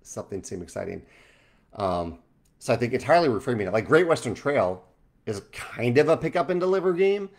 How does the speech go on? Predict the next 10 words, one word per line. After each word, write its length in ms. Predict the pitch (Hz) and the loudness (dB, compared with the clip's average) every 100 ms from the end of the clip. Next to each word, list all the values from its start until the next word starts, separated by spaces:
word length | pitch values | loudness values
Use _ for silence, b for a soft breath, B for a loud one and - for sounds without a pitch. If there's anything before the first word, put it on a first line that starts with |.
| B B B - | B B B -14
where 120 | 87 | -12
you're 80 | 87 | -12
picking 320 | - 147 151 | -10 -4 -2
up 160 | 143 | -2
cows 400 | - 120 139 151 | -2 -2 0 0
and 80 | 135 | 0
delivering 420 | 113 120 156 170 | 0 -2 -2 -2
them, 220 | 170 170 170 B B B - 82 | -4 -6 -10 B B B -16 0
but, 280 | 110 101 - | 2 2 -2
uh, 380 | 107 95 92 90 | 0 4 4 2